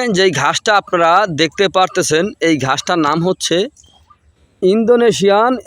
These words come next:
স্মার্ট নেপিয়ার ঘাস। এই ঘাসটি একবার যদি রোপণ করতে পারেন, তাহলে কমপক্ষে পাঁচ থেকে ছয় বছর খাওয়াতে পারবেন। এই ঘাসটি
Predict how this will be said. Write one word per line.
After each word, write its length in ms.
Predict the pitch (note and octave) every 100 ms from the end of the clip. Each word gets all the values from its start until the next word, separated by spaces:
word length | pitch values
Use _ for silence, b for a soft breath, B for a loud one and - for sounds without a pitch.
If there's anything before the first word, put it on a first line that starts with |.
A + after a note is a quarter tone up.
| F3
স্মার্ট 400 | - F#3 G#3 A3 F#3
নেপিয়ার 420 | F3+ D#3 D3 A#2
ঘাস। 300 | G#2+ F#2 - - _ _ _ _ _ _ _ _ _ - _ - _ _ _ _ _ -
এই 180 | G3+ B3
ঘাসটি 440 | G#3 G#3+ - F#3+ A3+ B3 F3+
একবার 380 | G3 G3+ A#3+ B3
যদি 220 | G#3+ G3
রোপণ 280 | E3+ D#3+ F#3 F3+
করতে 260 | F#3+ G#3
পারেন, 360 | F3 F#3 F3 G3+ D4 _ _ _ _ _ _ _ _ _ _ _ _ -
তাহলে 300 | F#3+ A3+ B3+ -
কমপক্ষে 640 | G3+ G#3 - A#3+ - F3+ G#3 - _ _ _
পাঁচ 180 | F3 G3 -
থেকে 260 | A3 A3+ B3
ছয় 260 | - F#3
বছর 320 | F#3 G3+ - A3
খাওয়াতে 360 | F3 D#3+ D3+ A#2
পারবেন। 380 | A#2 G2+ F2 D#2+ - _ _ _ _ _ _ _ _ _ _ _ _ _ _ _ _ _ _ G3
এই 160 | A#3+
ঘাসটি 420 | A3+ A3 - G3